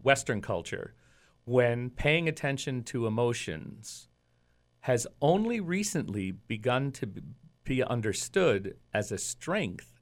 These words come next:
and not a weakness. I mean, how long did we hear companies tell employees, managers,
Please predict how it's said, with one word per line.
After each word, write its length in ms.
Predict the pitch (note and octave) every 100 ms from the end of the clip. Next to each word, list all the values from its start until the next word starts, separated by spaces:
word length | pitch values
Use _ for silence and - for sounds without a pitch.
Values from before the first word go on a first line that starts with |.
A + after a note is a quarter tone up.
| -
and 160 | G2
not 160 | G2+ F#2+
a 60 | F#2+
weakness. 640 | G2 G#2 - - - - _ - _
I 40 | D3+
mean, 140 | D3+
how 240 | C#3 F#3 G3+
long 600 | E3 D#3+ D#3+ B2 A2 A2+
did 240 | - B2 A2
we 240 | A#2 C3
hear 560 | B2+ - C3+ A#2+ A#2 A#2 - _
companies 580 | - D3+ D3+ C#3 B2+ -
tell 320 | - C3 C#3
employees, 800 | A#2 G#2+ C3+ B2 A2+ G2 - -
managers, 840 | B2 C3 C#3+ A#2+ F2+ C2 - -